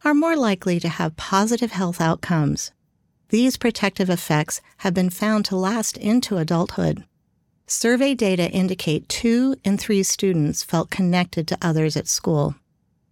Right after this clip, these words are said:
Negative health risk behaviors and experiences, such as poor mental health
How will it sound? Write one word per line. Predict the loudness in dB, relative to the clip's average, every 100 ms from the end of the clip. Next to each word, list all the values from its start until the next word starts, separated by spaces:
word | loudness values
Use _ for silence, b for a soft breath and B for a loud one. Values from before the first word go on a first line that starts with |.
| _
Negative | 2 2 2 0
health | 0 0 0
risk | -2 -2 -2
behaviors | 0 2 2 2 0 -2 -8 _
and | 0 2
experiences, | 2 -2 -2 0 2 2 0 0 0 -2 -6 _ _
such | -2 0 0
as | -2
poor | -2 0 2
mental | 4 2 0 -2
health | -2 -2 0 -2